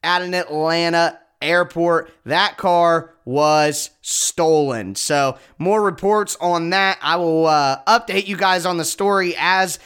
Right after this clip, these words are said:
the updates continue. But, um, just sound advice for you guys. And Janoris, if you're listening, Jackrabbit, if you are listening, you're mad I didn't call you Jackrabbit. So that's unfortunate. But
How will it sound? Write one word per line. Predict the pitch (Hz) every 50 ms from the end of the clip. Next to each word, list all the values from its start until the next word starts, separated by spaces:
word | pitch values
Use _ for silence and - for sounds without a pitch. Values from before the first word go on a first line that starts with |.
| - - -
the | 143 170
updates | 170 156 185 196 196 - 202 180 180 175 180 -
continue. | - 185 170 160 143 - 214 220 233 214 196 180 175 165 156
But, | 143 131 135 165 277 285 254 208 175 - - _ _ _ _ _ -
um, | 156 170 175 175 175 170 165 160 156 - _ _ _ _ -
just | - 233 302 294 -
sound | - - 277 277 277 269 254
advice | 208 185 226 226 220 190 139 117 - - - - - _ _ _ _ _ _
for | _ - - 196 202 196
you | 185 180 160
guys. | 156 170 165 160 160 160 165 170 156 - -
And | 151 147 143 139 135 - - 127 -
Janoris, | - 165 165 170 175 180 180 185 180 - - - -
if | - 147 170 151 156
you're | 165 160 147
listening, | 147 165 175 165 - 175 175 170 156
Jackrabbit, | 127 156 156 160 156 - 165 160 160 156 165 165 160 - _ -
if | - 147 127 135
you | 147 151
are | 156 160
listening, | 156 156 156 151 - - 147 147
you're | 151 147
mad | 143 143 143 143 143
I | 143 139
didn't | 139 139 120 127
call | 147 147
you | 151 151
Jackrabbit. | 135 135 139 131 123 123 131 123 120 120 131 131 - -
So | - 131 120 120
that's | 117 123 127 -
unfortunate. | 151 139 120 - 113 107 104 - 110 117 113 - _
But | - 147 147 143 - - _